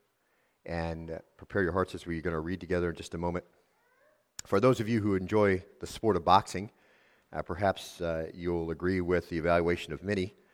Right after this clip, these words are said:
on the number one fight of all time, which was the third matchup of Muhammad Ali versus Joe Frazier,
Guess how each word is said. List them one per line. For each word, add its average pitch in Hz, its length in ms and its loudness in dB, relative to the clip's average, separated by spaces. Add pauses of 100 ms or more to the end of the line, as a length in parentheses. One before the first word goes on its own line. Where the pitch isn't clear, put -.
(520)
on 85 160 -2
the 85 100 -2
number 90 260 0
one 87 200 -2
fight 92 280 2
of 82 80 -6
all 87 140 4
time, 95 400 0
which 87 240 -8
was 82 140 -10
the - 100 -10
third 90 260 0
matchup 87 440 -2
of 78 120 -6
Muhammad 87 380 -2
Ali 80 300 0
versus 80 380 -4
Joe 87 200 0
Frazier, 90 520 -2